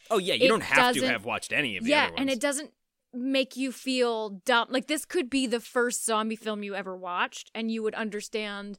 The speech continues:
Speaker 2: the rules of zombies and the structure of a zombie movie right away.
Speaker 1: Yeah, and I, I don't think any of the cameos that you see with, like, Tom Savini or,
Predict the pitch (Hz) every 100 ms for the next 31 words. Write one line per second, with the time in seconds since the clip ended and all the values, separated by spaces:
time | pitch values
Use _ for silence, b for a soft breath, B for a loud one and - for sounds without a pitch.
0 | _ 202 240 202 196 233 220 208 208 185
1 | 208 196 202 196 202 202 180 - 208 196
2 | - - 233 226 247 214 202 185 180 196
3 | 214 214 214 202 190 180 175 175 - -
4 | - 262 208 - 185 208 226 190 240 247
5 | 220 190 165 120 - 131 131 120 113 110
6 | 104 95 - 107 95 92 - 80 - 90
7 | 87 - 80 85 82 85 85 80 - 73
8 | 73 73 76 76